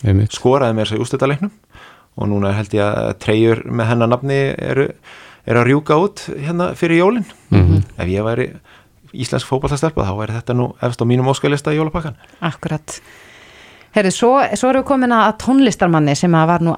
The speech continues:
Speaker 3: aldeilis að, um, gleðja fólk hér í fyrstu bylgjunni og þetta er hann Helgi Björns.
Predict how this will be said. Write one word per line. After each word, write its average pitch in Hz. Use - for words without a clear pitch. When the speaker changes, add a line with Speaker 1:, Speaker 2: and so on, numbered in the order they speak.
Speaker 3:
aldeilis 196
að, 165
um, 131
gleðja 208
fólk -
hér 160
í 131
fyrstu -
bylgjunni 120
og 160
þetta 175
er 185
hann 151
Helgi 160
Björns. -